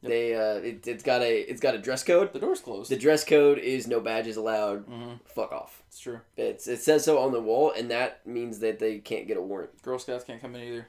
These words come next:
Speaker 2: <laughs> Yeah, facts.
Speaker 1: <laughs>
Speaker 2: Facts.
Speaker 1: Tell your cookies somewhere else.
Speaker 2: Uh, it's got a huge backyard. Huge
Speaker 1: Okay.
Speaker 2: backyard. Obviously necessary. Uh, only sells local beer.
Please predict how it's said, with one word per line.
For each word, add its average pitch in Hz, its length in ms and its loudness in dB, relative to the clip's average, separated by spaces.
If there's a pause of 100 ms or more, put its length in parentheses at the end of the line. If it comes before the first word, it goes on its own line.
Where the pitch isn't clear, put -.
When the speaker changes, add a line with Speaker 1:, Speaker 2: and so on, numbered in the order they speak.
Speaker 2:
<laughs> - 0 - (200)
Yeah, 175 100 2
facts. - 640 0
Speaker 1:
<laughs> 196 240 -4
Speaker 2:
Facts. 226 460 2 (320)
Speaker 1:
Tell 151 160 0
your 147 120 -2
cookies 131 320 -12
somewhere 139 480 -6
else. - 280 -12 (160)
Speaker 2:
Uh, 127 260 8
it's 135 140 4
got 156 140 8
a 127 40 4
huge 123 380 -6
backyard. 110 600 -2 (280)
Huge 120 220 -6
Speaker 1:
Okay. 143 140 -10
Speaker 2:
backyard. - 400 -10 (160)
Obviously 104 480 -2
necessary. 98 680 -8 (580)
Uh, 131 280 6
only 156 280 6
sells 143 300 2
local 120 360 -2
beer. 147 280 -2